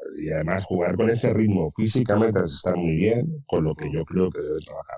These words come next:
físico y correr toda la pista, toda la, toda la cancha, sobre todo deben ser durísimos, pero hay un momento que si juegas así, te es muy difícil, eh, quizá en el minuto diez no, pero en el minuto veinticinco te vas para arriba, porque el otro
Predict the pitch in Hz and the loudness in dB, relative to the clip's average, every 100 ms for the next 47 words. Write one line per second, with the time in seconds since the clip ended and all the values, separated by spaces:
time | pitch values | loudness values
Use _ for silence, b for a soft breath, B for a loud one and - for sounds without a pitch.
0 | - 104 98 95 - 76 - 85 87 92 | -4 0 2 0 -2 -12 -6 -4 0 0
1 | 87 101 98 92 90 104 - 73 85 82 | 0 2 4 4 2 -4 -4 -2 0 0
2 | 80 - 78 69 95 107 107 98 82 78 | -2 -6 -6 -6 -2 0 2 0 0 -4
3 | - 90 98 95 107 90 117 156 214 - | -8 0 0 2 0 2 2 2 2 2
4 | 254 _ b b b - - 78 101 104 | 0 _ b b b -2 -2 2 2 4
5 | 107 135 98 - - 80 107 139 131 - | 2 2 0 -4 -4 0 2 2 2 0
6 | - 208 _ _ - - 69 - 101 78 | 0 -2 _ _ -12 -8 -4 -4 0 0
7 | 82 107 87 90 127 147 95 80 71 _ | 2 2 0 -2 0 2 2 0 -4 _
8 | b b b - 78 - 85 92 104 113 | b b b -4 -4 -4 0 2 2 4
9 | 107 98 90 85 82 113 135 165 - _ | 2 2 2 0 0 2 2 0 -6 _
10 | _ - 73 62 62 62 92 95 101 92 | _ -4 -4 -4 -6 -4 0 2 2 0
11 | 87 85 123 65 - - - 90 123 - | -2 -2 0 -2 -2 -2 -2 0 0 0
12 | 78 71 67 113 | -4 -4 -2 0